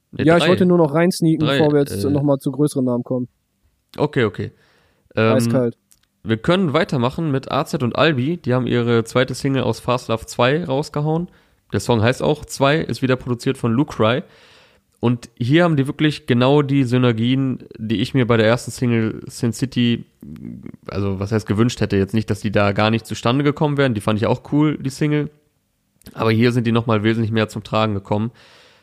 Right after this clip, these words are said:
Speaker 1: Das hört man auch direkt am Einf-, am Anfang. Der Einstieg von Albis Part wird quasi von Z,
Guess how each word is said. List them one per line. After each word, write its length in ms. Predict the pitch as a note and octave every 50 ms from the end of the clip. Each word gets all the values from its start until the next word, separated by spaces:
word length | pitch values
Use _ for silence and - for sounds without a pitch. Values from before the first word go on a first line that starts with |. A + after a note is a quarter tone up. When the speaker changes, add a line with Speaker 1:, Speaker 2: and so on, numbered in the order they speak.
| _ _ -
Speaker 1:
Das 160 | G2+ G2 -
hört 120 | C#3 D3 -
man 100 | C3+ C3
auch 140 | B2+ B2+
direkt 400 | B2+ - A#2 G#2+ B2 C#3+ - -
am 100 | - A#2+
Einf-, 340 | G#2 F2+ B2 C3+ C#3+ - - -
am 140 | C3 A2+ A2
Anfang. 520 | F#2 B2+ C#3+ C#3 - D3+ C#3 C#3 C#3 C#3+ - - - - - _ _ _ - -
Der 240 | - - A#2+ A#2 -
Einstieg 440 | G2 C3 D#3 F3 - - F3+ E3 -
von 120 | D#3 C3+
Albis 320 | D#2+ A#2 C#3 C3 C3 B2 -
Part 340 | - C#3+ C#3 C#3+ D3 C3
wird 200 | A#2+ C#3 D3 -
quasi 260 | - - C#3 C3+ C3+ B2+
von 200 | - - A#2+ A2
Z, 300 | - C#3+ C#3 C#3 -